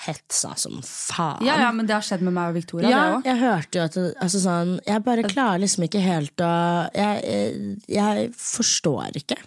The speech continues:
Speaker 2: Nei. Og det er så sjukt at folk bare sånn bryr seg så mye om liksom andre folk, altså,
Speaker 1: Mm.
Speaker 2: bry deg om deg selv.
Speaker 1: And it's such
Speaker 2: Det er
Speaker 1: a
Speaker 2: sånn, det, livet ditt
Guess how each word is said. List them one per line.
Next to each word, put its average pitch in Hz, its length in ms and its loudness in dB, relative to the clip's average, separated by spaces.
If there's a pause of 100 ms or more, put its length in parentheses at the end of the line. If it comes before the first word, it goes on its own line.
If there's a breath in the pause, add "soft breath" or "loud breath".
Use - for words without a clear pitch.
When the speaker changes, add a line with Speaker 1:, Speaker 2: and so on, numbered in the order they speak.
(100)
Speaker 2:
Nei. 262 240 0 (540 loud breath)
Og 311 80 0
det 392 80 6
er 381 180 4
så 277 420 2
sjukt - 800 2
at 277 220 0
folk 240 440 -2
bare 254 140 2
sånn 208 400 2 (280)
bryr 190 320 4
seg 214 220 0
så 185 600 0
mye 196 380 2
om 185 180 0
liksom 180 540 -2 (340)
andre 185 440 -2
folk, 240 180 -6
altså, 220 160 -4 (320)
Speaker 1:
Mm. 196 480 2
Speaker 2:
bry 202 140 0
deg 214 160 0
om 226 100 -2
deg 196 140 -4
selv. 214 520 -2
Speaker 1:
And 226 80 2
it's 214 120 0
such 262 180 2
Speaker 2:
Det - 40 4
er 277 140 4
Speaker 1:
a 190 100 6
Speaker 2:
sånn, 233 60 -2 (240 loud breath)
det, 254 300 2
livet 233 360 2
ditt 269 120 0